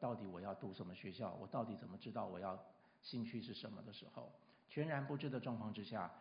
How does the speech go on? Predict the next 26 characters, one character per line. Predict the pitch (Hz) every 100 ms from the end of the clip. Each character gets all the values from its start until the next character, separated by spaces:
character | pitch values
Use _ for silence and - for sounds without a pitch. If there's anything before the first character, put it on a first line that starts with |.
| - -
在 | - 117
那 | 127
一 | 113 113
天 | 117 113 113 -
做 | 127
了 | 101
这 | 101 113
个 | -
奇 | 92 - 90
妙 | 92 104
的 | 95 87 139
改 | - -
变， | - - - - - - - - - _
选 | - 123 104
择 | 101 104
后 | 170 143
面 | 139
两 | 110 90
个 | -
学 | - 92
校 | 110 92 90 - - - -
的 | 95 - - - - -
分 | 123 110
数 | 127 98
来 | 85
填， | - 123